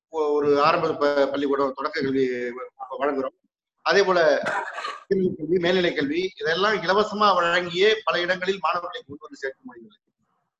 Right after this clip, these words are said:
அஹ், பல இடங்களில் மாணவர்களை ஆசிரியர்கள் தேடி போய் அழைத்து வந்து ப-, பள்ளியிலே சேர்க்க வேண்டிய சூழல் கூட இருக்கிறது. இப்படிப்பட்ட சூழலில் அவர்கள் ஒரு மொபைல் போன் வாங்கி இன்டர்நெட் கனெக்ஷன் பெற்று தான் படிக்க முடியும்னா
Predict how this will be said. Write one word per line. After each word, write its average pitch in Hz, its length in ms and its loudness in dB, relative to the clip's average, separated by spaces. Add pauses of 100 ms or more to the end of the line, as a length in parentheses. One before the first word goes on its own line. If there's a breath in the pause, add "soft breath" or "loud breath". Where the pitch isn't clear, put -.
(280)
அஹ், 143 480 2
பல 156 140 2
இடங்களில் 180 380 2
மாணவர்களை 170 480 2
ஆசிரியர்கள் 170 480 0
தேடி 170 240 -4
போய் 156 140 -2
அழைத்து 147 300 -2
வந்து 143 220 -6
ப-, 151 300 2
பள்ளியிலே 151 300 -4
சேர்க்க 139 300 -6
வேண்டிய 127 360 -4 (280)
சூழல் 151 280 -4
கூட 156 200 -2
இருக்கிறது. 131 460 -6 (680)
இப்படிப்பட்ட 233 440 2
சூழலில் 151 600 -2 (320)
அவர்கள் 180 320 2
ஒரு 165 240 -2 (600)
மொபைல் 190 400 4
போன் 160 160 -2
வாங்கி 147 640 0
இன்டர்நெட் 190 400 -6
கனெக்ஷன் 156 360 -6
பெற்று 147 280 -6
தான் 185 200 2 (100)
படிக்க 160 240 -4
முடியும்னா 139 440 -4